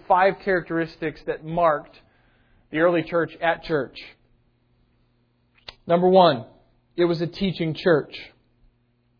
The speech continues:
They devoted themselves to the apostles' teaching. This was the standard course for the early converts at Pentecost.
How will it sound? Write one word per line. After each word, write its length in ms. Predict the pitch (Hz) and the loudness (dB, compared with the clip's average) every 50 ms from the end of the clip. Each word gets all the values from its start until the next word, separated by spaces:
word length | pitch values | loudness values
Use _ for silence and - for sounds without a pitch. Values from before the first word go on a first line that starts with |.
| _ - | _ 2
They 140 | 175 170 156 | 4 4 4
devoted 500 | 160 151 143 170 180 185 185 185 175 156 | 4 2 6 6 6 8 8 6 4 4
themselves 720 | 170 160 160 156 - - 202 185 180 190 185 175 - - - | 2 -2 -2 -4 -4 0 2 4 4 4 4 2 -2 -8 -12
to 60 | 170 | -10
the 120 | 156 151 | -8 -8
apostles' 600 | 147 143 - 175 175 175 170 - - 170 156 - - - | -8 -6 -2 0 0 0 0 -4 -10 -10 -10 -12 -12 -10
teaching. 460 | 196 185 165 - 175 165 139 123 - _ _ _ _ _ _ _ _ _ _ _ _ _ _ _ _ _ _ _ _ _ _ _ _ _ _ _ _ _ _ _ _ _ - | -8 -8 -8 -8 -8 -10 -10 -10 -16 _ _ _ _ _ _ _ _ _ _ _ _ _ _ _ _ _ _ _ _ _ _ _ _ _ _ _ _ _ _ _ _ _ 6
This 240 | 185 208 220 208 - | 6 6 6 6 4
was 280 | 208 208 202 190 202 190 | 4 4 4 4 2 0
the 320 | 196 202 202 196 196 185 | 2 2 2 2 2 0
standard 440 | 190 - - 202 202 202 202 185 - | -2 -2 0 0 0 2 0 -2 -2
course 400 | - - 226 214 190 160 147 - - | 2 4 6 6 6 6 4 -2 -6
for 160 | - 180 175 | -8 -4 -2
the 100 | 170 170 | 0 2
early 220 | 185 190 190 180 | 2 2 2 2
converts 520 | - 185 202 196 185 185 170 170 160 - 165 | 0 2 2 2 2 2 0 -2 -2 -2 -8
at 60 | 160 | -8
Pentecost. 640 | - 190 180 165 - 180 156 135 120 - - - | -6 -4 -4 -2 0 2 2 2 0 -2 -12 -20